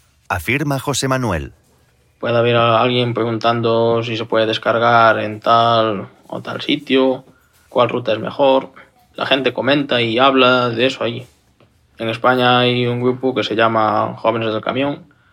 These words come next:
Speaker 2: Allí intercambiamos opiniones entre varios camioneros y nos ayudamos los unos a los otros.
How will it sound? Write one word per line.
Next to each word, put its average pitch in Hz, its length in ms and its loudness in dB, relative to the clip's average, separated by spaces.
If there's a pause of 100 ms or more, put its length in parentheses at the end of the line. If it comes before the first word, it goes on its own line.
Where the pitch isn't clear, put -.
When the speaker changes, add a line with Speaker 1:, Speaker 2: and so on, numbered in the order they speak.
(260)
Speaker 2:
Allí 113 160 -4
intercambiamos 117 920 -4
opiniones 135 580 0
entre 113 180 -6
varios 117 480 -2 (340)
camioneros 139 640 0
y - 140 -8
nos 110 200 -6
ayudamos 113 520 -2 (400)
los 117 220 -8
unos 127 180 0
a 113 80 4
los 110 160 0
otros. - 300 -6